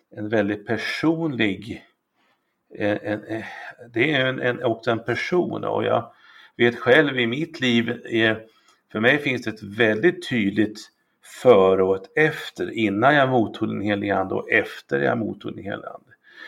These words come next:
Vilken person jag var innan och vilken person jag blev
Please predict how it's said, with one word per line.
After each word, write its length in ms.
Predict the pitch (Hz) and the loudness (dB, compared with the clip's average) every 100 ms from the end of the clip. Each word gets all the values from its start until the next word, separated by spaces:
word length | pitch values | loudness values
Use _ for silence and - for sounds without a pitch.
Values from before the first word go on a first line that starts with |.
| - | -10
Vilken 280 | - 107 110 | -8 -6 -6
person 520 | 110 98 - 120 123 | -4 0 2 4 4
jag 120 | 120 | 2
var 180 | 107 104 | 2 2
innan 400 | 104 98 101 127 | 2 -2 -4 -4
och 120 | 117 | -4
vilken 240 | 104 - 101 | -6 -10 -10
person 400 | 104 - 101 98 | -8 -4 -2 -2
jag 120 | 95 | -4
blev 200 | - 98 | -8 -10